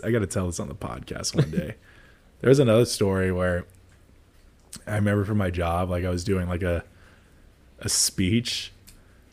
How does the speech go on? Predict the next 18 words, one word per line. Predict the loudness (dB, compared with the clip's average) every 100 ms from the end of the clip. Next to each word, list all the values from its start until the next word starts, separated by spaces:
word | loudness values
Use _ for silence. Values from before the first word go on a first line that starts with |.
| -20 -4
and | 0
then, | 2 2
like, | 2 0 -2 -10 -20 -20 -20 -10
so | -2 0
I | 2
went | 2 0 -4
to | -4
go, | 0 2 2
like, | -2 -4 -8 -20 -20 -20 -16 -4
talk | -2 0
up | -2 -4
on | -6 -6
stage | -8 -4 -2 -2 -4
for | -4
a | -2
speech | -4 -2 -2 -2 0
or |
whatnot, | 0 0 -2 -2 -6